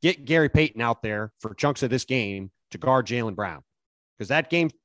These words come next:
turned at the start of the fourth quarter when Jaylen Brown got whatever he wanted on offense, and there was nobody on the, on the, the Warriors who was out there who could guard him.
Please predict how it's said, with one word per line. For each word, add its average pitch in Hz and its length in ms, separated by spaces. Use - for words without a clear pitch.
turned 127 460
at 123 80
the 92 60
start 147 280
of 156 40
the 156 100
fourth 165 240
quarter 120 420
when 95 100
Jaylen 143 320
Brown 147 260
got 110 160
whatever 117 300
he 175 100
wanted 160 420
on 117 120
offense, 95 600
and 104 60
there 107 80
was 104 140
nobody 139 260
on 139 140
the, 131 100
on 127 140
the, 113 100
the 120 60
Warriors 131 360
who 123 60
was 113 140
out 127 180
there 131 140
who 123 140
could 87 160
guard 92 260
him. 71 60